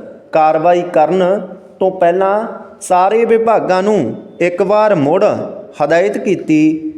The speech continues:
ਜਾਂਦੀ ਹੈ ਕਿ ਸਰਕਾਰ ਦੀਆਂ ਉਪਰੋਕਤ ਹਦਾਇਤਾਂ ਦੀ ਪੂਰੀ ਤਰ੍ਹਾਂ ਪਾਲਣਾ ਕੀਤੀ ਜਾਵੇ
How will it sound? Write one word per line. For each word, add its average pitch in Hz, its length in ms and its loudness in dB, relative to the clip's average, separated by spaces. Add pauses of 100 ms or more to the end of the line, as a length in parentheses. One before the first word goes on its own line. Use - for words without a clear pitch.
(140)
ਜਾਂਦੀ 151 400 0
ਹੈ 180 240 2 (520)
ਕਿ 175 100 -2
ਸਰਕਾਰ 147 540 0
ਦੀਆਂ 151 320 -2 (460)
ਉਪਰੋਕਤ 208 600 0 (140)
ਹਦਾਇਤਾਂ 156 460 -2 (360)
ਦੀ 147 560 -2 (200)
ਪੂਰੀ 226 300 2
ਤਰ੍ਹਾਂ 220 320 0
ਪਾਲਣਾ 143 580 -2 (220)
ਕੀਤੀ 160 300 -2
ਜਾਵੇ 165 480 0